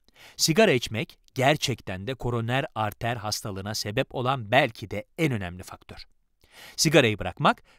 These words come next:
koroner arter hastalığının veya buna yol açan plak oluşumunun önüne geçebilmek için yapabileceğiniz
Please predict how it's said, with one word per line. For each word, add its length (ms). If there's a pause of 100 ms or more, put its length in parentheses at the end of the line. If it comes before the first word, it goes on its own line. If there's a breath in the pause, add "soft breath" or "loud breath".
koroner 500
arter 340
hastalığının 640
veya 320
buna 140
yol 160
açan 260
plak 280
oluşumunun 440
önüne 280
geçebilmek 500
için 140
yapabileceğiniz 720